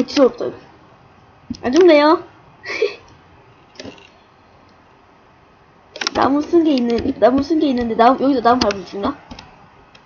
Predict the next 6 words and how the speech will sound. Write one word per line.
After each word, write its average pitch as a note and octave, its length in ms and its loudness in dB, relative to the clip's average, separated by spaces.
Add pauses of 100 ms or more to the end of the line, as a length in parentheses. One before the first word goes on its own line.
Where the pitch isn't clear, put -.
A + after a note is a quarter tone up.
(140)
죽네? B3+ 360 -2 (720)
잠깐만. A3 420 -2 (1600)
잠깐만. D#4+ 520 6 (1700)
뭘 B3+ 200 0
캐야 D4 180 4
되지? C#4+ 340 -2